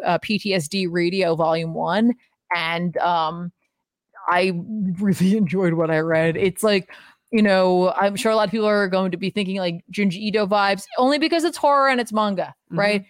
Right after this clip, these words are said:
Speaker 1: It's horror, it's manga, it's there, it's a different tone.
Speaker 2: Yeah.
Speaker 1: Um, and it's like, the first half of this is a little frantic and all over the place, and I love it. There's, like,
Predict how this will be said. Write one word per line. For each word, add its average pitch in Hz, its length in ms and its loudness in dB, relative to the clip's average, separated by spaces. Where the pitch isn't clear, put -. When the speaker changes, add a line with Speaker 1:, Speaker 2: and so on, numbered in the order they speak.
Speaker 1:
It's 190 180 -2
horror, 262 460 2
it's 202 160 -6
manga, 220 480 2
it's 190 140 -6
there, 208 320 2
it's - 160 -8
a 180 40 -20
different 208 300 -8
tone. 262 440 -4
Speaker 2:
Yeah. 143 240 0
Speaker 1:
Um, 208 480 0
and 208 180 0
it's 196 200 -6
like, 190 260 -2
the 196 80 -20
first 277 280 -2
half 277 200 0
of 285 60 -6
this 285 80 -4
is 240 40 -6
a 247 40 0
little 233 140 4
frantic 233 440 -2
and 233 80 0
all 214 160 0
over 208 180 -2
the 233 60 -6
place, 247 200 0
and 196 80 -2
I 185 80 -4
love 185 300 -2
it. 170 80 -4
There's, 185 120 -6
like, 202 140 -8